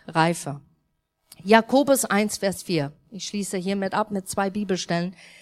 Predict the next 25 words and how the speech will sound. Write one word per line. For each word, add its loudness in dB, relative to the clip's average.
„Bis 6
zuletzt 6
sollt 8
ihr 4
so 4
unerschütterlich 2
festbleiben, 2
damit 4
ihr 2
in 2
jeder 6
Beziehung -2
zu 0
reifen 6
Christen -2
werdet -2
und 2
niemand 4
euch 0
etwas -2
vorwerfen -14
kann“, -16
Entschuldigung, -16
„vorwerfen 8
kann 6